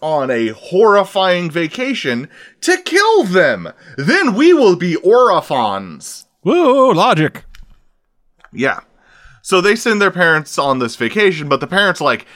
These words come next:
Speaker 1: "Shit, we, we'd be neglectful," even though they've already been neglectful, "if we just abandoned our kids.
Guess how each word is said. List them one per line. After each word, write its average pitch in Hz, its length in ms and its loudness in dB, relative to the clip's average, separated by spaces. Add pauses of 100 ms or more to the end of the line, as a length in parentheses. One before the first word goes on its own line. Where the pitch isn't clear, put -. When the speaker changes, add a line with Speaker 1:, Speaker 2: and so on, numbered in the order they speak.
Speaker 1:
"Shit, - 720 -4 (600)
we, 185 560 -2
we'd 190 320 -2
be 208 160 0
neglectful," 143 960 -2
even 104 320 -6
though 101 160 -2
they've 95 160 -4
already 98 200 -2
been 110 140 -6
neglectful, 92 600 -6 (240)
"if 160 180 -2
we 180 100 -2
just 180 280 -2
abandoned 147 640 0
our 110 120 2
kids. 127 520 -2